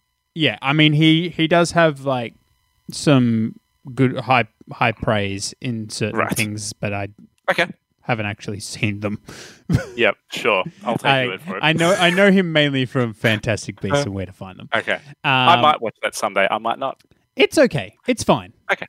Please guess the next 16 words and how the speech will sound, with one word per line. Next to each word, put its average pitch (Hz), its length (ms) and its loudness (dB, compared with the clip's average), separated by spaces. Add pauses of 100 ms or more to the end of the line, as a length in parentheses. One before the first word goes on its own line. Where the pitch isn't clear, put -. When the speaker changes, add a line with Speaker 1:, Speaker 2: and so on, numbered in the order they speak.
(200)
Speaker 1:
It's - 180 -4
fine. 95 260 -4 (800)
Um, 151 260 4
Speaker 2:
Once 143 180 4
I've, 147 140 0 (180)
once 131 180 -2
I, 165 60 2
once 139 220 -2
I've 120 160 0
ran 120 160 4
out 117 180 4
of, 104 380 -2 (440)
uh, - 40 -8 (280)
uh, - 260 -8 (340)
uh, - 80 -2 (1200)
uh, 147 280 -2